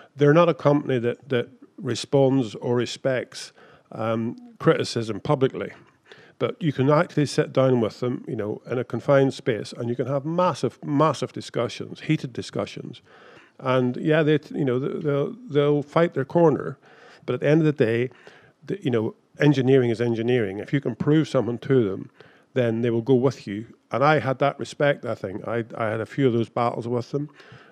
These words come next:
Uh, and in the end of the day, they saw my point of view and responded to it very, very well.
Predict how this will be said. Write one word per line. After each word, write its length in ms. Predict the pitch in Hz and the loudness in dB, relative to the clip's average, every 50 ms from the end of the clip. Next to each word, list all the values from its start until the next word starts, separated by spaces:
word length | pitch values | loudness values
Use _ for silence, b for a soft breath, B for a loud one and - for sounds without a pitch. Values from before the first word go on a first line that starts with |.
| B - | B -12
Uh, 300 | - 127 113 113 113 117 - | -10 -8 -6 -4 -4 -6 -4
and 120 | 123 117 | -6 -4
in 60 | 117 | -2
the 80 | 123 123 | 0 0
end 140 | 131 131 120 | 0 0 0
of 60 | 120 | -2
the 80 | 117 | -2
day, 400 | 107 - 127 127 127 123 120 120 - b b b b | 0 2 2 2 4 2 2 0 -4 b b b b
they 80 | - 107 | -8 -8
saw 260 | - - - 131 117 | -4 0 0 0 2
my 140 | 117 123 113 | 2 0 0
point 260 | - - 113 113 107 | 0 0 -2 -2 -2
of 100 | 104 110 | -4 -6
view 400 | 117 120 120 131 135 135 135 151 131 | -2 0 2 2 2 2 0 -2 -4
and 180 | 120 107 107 | -6 -6 -6
responded 480 | 107 101 - - - 123 123 117 110 107 | -6 -8 -6 -4 -2 -2 -2 -2 -4 -8
to 120 | - - 107 | -6 -6 -6
it 60 | 107 | -4
very, 220 | 107 117 117 113 | -2 -2 -2 0
very 160 | 107 113 110 107 | 0 -2 -2 -2
well. 380 | 107 110 123 120 104 90 - | -2 -2 -2 -2 -4 -6 -8